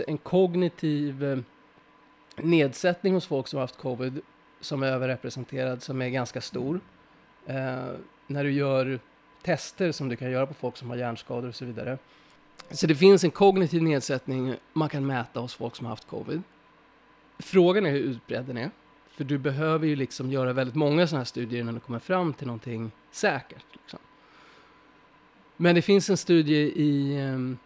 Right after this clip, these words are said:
en stor engelsk studie, en stor brittisk studie som, där man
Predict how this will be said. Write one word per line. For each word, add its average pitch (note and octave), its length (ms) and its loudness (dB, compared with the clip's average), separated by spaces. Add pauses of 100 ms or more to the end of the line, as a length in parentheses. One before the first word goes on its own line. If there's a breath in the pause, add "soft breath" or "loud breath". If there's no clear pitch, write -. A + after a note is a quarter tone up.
(200)
en D3+ 80 -4
stor C#3+ 300 0
engelsk F#3 420 0
studie, E3 380 0
en E3 120 0
stor D#3 140 -6
brittisk D#3+ 340 -6
studie D3 280 -2
som, C3+ 540 -4
där C#3+ 140 -4
man C3+ 260 -2